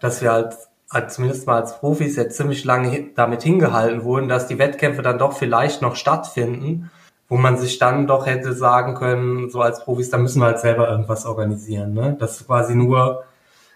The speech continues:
dass es zumindest mal ein Profirennen gibt oder sowas, ne? Und das ist so, so mein Punkt, den ich, den ich da so sehe und wo ich mich dann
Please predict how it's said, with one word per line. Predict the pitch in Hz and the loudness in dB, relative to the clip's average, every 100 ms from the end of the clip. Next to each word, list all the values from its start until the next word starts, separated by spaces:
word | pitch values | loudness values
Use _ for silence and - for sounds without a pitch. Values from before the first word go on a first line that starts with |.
| - | -4
dass | 127 | -2
es | 127 - | -2 -6
zumindest | 135 131 139 143 | 0 2 2 2
mal | 131 | 2
ein | 127 123 | 2 2
Profirennen | 123 123 123 120 110 113 110 | 2 4 4 4 2 2 0
gibt | 110 110 - | -2 -6 -10
oder | 107 104 | -8 -8
sowas, | 101 101 101 98 - | -8 -10 -10 -12 -10
ne? | 113 135 160 _ - - _ _ _ _ | -8 -6 -8 _ -20 -20 _ _ _ _
Und | 127 117 117 - - | -6 -4 -4 -6 0
das | 127 - | 0 0
ist | - | -2
so, | 135 123 120 - - _ | 2 2 2 -4 -20 _
so | - 123 | -6 0
mein | 120 120 139 | 4 4 2
Punkt, | 135 123 127 127 127 | 0 0 0 -2 0
den | 117 | 0
ich, | 117 113 - - | 0 -4 -12 -6
den | 117 | -4
ich | 113 | -2
da | 117 110 | 2 2
so | 113 110 | 2 -4
sehe | 110 120 131 | -2 0 2
und | 123 117 113 | 2 0 -4
wo | 113 117 | -4 -4
ich | 113 | -2
mich | 117 | -4
dann | 120 117 117 | 0 0 -2